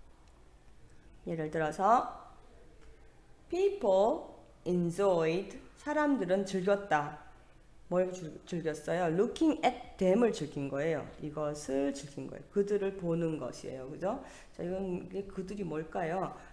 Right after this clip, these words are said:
그러나 they didn't buy anything. 보는 것만 하고 아무것도 안 샀다는 얘기네요. 어떤 물건들이 될 것 같아요. 그죠? 그다음, we started shouting again. 뭘 시작했어요?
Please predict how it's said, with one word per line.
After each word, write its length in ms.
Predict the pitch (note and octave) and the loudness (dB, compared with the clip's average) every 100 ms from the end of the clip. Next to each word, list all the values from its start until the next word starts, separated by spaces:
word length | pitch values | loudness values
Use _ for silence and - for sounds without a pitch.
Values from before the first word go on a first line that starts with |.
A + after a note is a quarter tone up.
| - | -20
그러나 760 | - F3+ E3 F3 G#3 A3+ A#3+ B3 | -6 -2 -2 0 2 4 2 2
they 280 | F#3+ F3 E3+ | -2 -2 -2
didn't 540 | G#3 B3 D4 F4 D4 | -4 -2 0 0 0
buy 240 | F#3+ E3+ F3 | 0 0 0
anything. 560 | F#3 F#3 F3+ E3+ C#3 C3 - - - - | 0 0 0 -4 -6 -8 -14 -16 -18 -2
보는 380 | A#3+ D4+ F4 E4+ | 2 4 4 6
것만 340 | D#4+ B3 A3 | 4 4 2
하고 240 | G#3 F3+ F3+ | 2 0 2
아무것도 500 | D#3 F3 F#3 G#3+ D3+ | 2 2 0 -2 0
안 160 | D#3+ | 0
샀다는 380 | G3 A3+ F3 D3 | 0 -2 -2 -4
얘기네요. 320 | C#3 C#3 C3+ | -4 -4 -4
어떤 420 | D3+ E3+ F#3 E3 | -4 -4 -2 -2
물건들이 480 | C#3+ D#3 A3+ B3 F#3 | -2 0 2 2 -2
될 160 | E3+ C3+ | -6 -8
것 80 | C3+ | -8
같아요. 500 | C#3 - C#3+ C3+ C3+ | -8 -10 -12 -10 -10
그죠? 460 | G3 D#3+ D#3 C#3 - - - - - - | -8 -4 -4 -4 -10 -16 -18 -20 -20 -16
그다음, 480 | F3 D#3 F3+ C4 C4+ - | -6 -2 -2 -4 -10 -8
we 200 | A3 D#4 | -2 -2
started 640 | - A3+ A3 B3 F3+ F3+ | 2 6 6 6 2 -2
shouting 760 | - - - G#3 F3 F#3+ G3+ F#3 | -8 -12 -2 2 2 2 0 -2
again. 360 | C#3+ B2 A#2 | -4 -6 -8
뭘 220 | - F3 A3 | 0 0 2
시작했어요? 840 | - F3+ D3+ - C#3+ D#3+ C4 - | -2 -6 -6 -6 -2 -2 -2 -6